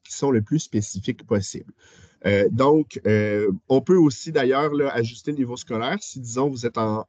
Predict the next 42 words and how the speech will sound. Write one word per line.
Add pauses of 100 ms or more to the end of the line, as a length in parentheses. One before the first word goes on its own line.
euh,
cinquième,
en
quatrième
secondaire (320)
et
que
vous
trouvez
que (280)
le
niveau
est,
euh,
trop
simple
ou
trop
difficile,
ben
après
ça,
on
peut
ajuster
à
partir
de
la
dixième,
onzième,
douzième
année,
et
cetera. (460)
Donc,
on
peut
retravailler
les
requêtes.
Mais